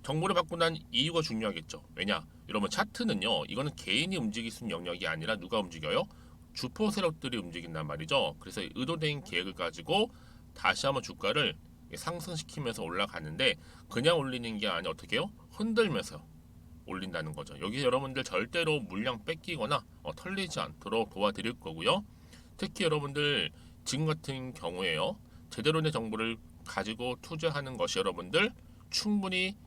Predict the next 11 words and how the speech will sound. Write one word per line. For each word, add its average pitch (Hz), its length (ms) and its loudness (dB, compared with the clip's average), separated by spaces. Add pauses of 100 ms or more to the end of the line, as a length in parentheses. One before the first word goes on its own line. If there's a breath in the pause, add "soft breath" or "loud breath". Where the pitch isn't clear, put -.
(140)
기회를 120 460 2
잡는 92 360 -8
거다라고 - 800 -2
생각하기 131 420 -2
때문에 135 480 4 (360 loud breath)
놓치지 170 440 0
마시고, 92 640 0
정보는 117 380 0
뭐다 120 240 6
여러분? 107 340 4 (140)
결국 113 400 0